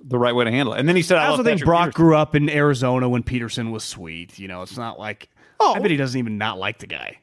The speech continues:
Speaker 1: No, he, I think he's got a ton of respect for him. I, I think it's part of what makes Brock attractive as a player is that he doesn't shy away from that. It doesn't intimid-, he doesn't, it doesn't intimidate him, and he actually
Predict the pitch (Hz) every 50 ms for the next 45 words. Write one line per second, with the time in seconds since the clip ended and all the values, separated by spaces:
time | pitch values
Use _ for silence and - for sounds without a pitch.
0 | _ _ _ _ - 226 262 370 440 440 - 175 175 185 165 160 214 240 208 220
1 | 269 330 349 277 233 240 247 226 - - 240 240 240 214 - - 254 330 - -
2 | 359 339 294 127 - 254 175 170 - - - - - 185 196 233 254 208 175 -
3 | - - 175 185 196 202 190 165 151 156 156 151 135 - 135 139 143 147 147 -
4 | 120 - - 143 135 139 135 - 139 104 110 101 107 - - - - 185 233 226
5 | 151 120 110 113 113 131 110 104 98 135 127 120 120 113 - _ _ _ _ _
6 | _ _ _ _ - - - - - 180 175 170 170 165 147 123 - _ _ _
7 | - 165 160 156 135 139 143 127 - - 156 143 135 123 117 117 123 123 127 127
8 | 123 - - - 113 107 101 98 - 101 107 127 120 160 160 143 120 131 113 107
9 | 104 - 135 139 135 127 117 - 120 135 151 147 127 123 127 120 - _ _ _
10 | _ _ - 165 180 175 147 127 135 127 123 - 151 156 156 151 151 147 143 143
11 | 143 123 123 123 123 120 127 127 127 - - - 139 123 120 117 117 110